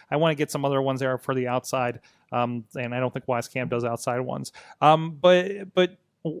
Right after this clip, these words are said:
why is the wa-, why, W Y Z E, these are, like, twenty-five dollar cameras you can get that give you two weeks of cloud,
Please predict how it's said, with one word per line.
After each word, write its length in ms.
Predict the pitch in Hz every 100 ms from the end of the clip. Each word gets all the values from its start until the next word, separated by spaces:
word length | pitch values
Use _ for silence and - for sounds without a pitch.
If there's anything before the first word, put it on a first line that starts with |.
| -
why 400 | 185 156 165 202 254
is 140 | 254
the 60 | 185
wa-, 140 | 147 175
why, 460 | 185 147 160 185 - -
W 320 | 156 196 240
Y 340 | 214 170 180 180
Z 140 | 147
E, 380 | 160 180 135 131
these 180 | 131 127
are, 80 | 135
like, 180 | 131 127 _
twenty-five 800 | - 98 160 196 101 - 151 156
dollar 240 | 143 143 123
cameras 460 | - 135 135 139 123
you 100 | 131
can 160 | 135
get 260 | 123 131 127
that 240 | 123 117 - - _
give 120 | - 131
you 80 |
two 320 | 127 - - 190
weeks 320 | 165 160 -
of 160 | 139
cloud, 540 | - 151 135 139 139